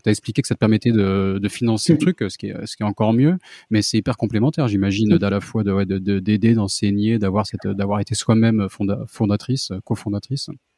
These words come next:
Speaker 2: Ah, mais complètement. C'était, euh, ce triangle, euh,
Speaker 1: Ouais, c'est
Speaker 2: pratiquer, euh,
Speaker 1: Ouais.
Speaker 2: enfin, être fondatrice, pratiquer, apprendre auprès de China Accelerator et, euh, enseigner en même temps à l'université.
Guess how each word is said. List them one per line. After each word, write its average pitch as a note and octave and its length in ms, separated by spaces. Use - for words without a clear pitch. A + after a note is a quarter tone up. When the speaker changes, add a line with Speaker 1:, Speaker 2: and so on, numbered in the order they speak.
Speaker 2:
Ah, D3+ 120
mais C3 400
complètement. D#3+ 580
C'était, C#3+ 480
euh, C3+ 220
ce C#3+ 140
triangle, D#3 640
euh, C3 540
Speaker 1:
Ouais, A#2 80
c'est - 60
Speaker 2:
pratiquer, D#3 800
euh, C3 120
Speaker 1:
Ouais. B2+ 100
Speaker 2:
enfin, C3+ 240
être - 140
fondatrice, D3+ 580
pratiquer, C#3+ 680
apprendre E3 600
auprès C#3 340
de - 40
China C3+ 280
Accelerator C3 800
et, D3+ 380
euh, B2+ 320
enseigner C#3 680
en C3+ 80
même B2+ 220
temps C3+ 220
à B2+ 80
l'université. C3 720